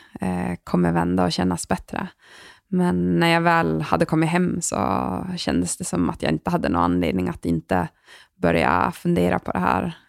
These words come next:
eh, på riktigt. Och det var då också den här A fyra-arket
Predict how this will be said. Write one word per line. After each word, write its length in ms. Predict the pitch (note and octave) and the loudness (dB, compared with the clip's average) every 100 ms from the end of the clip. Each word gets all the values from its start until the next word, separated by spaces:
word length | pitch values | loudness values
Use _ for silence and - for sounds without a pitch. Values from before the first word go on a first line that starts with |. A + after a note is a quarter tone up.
| - | -8
eh, 260 | F#3 F3+ F3+ | -4 -4 -4
på 140 | - | -2
riktigt. 480 | E3 - - F3 - | -2 -2 -4 -6 -2
Och 280 | F2+ F2 A#2+ - - - | 0 2 0 -4 -20 -8
det 80 | E3 | 0
var 100 | E3 | 2
då 140 | E3 | 4
också 540 | F3 E3+ - - D2+ - | 2 -2 -2 -2 0 -2
den 160 | E3+ E3 | -2 -2
här 280 | - A#1+ E3+ _ _ - - - - - | -2 -4 -6 _ _ -18 -18 -18 -16 -2
A 140 | F2 | -2
fyra-arket 920 | E2 F2+ E2 F3 - - - - - | 0 2 2 2 -2 -8 -12 -16 -16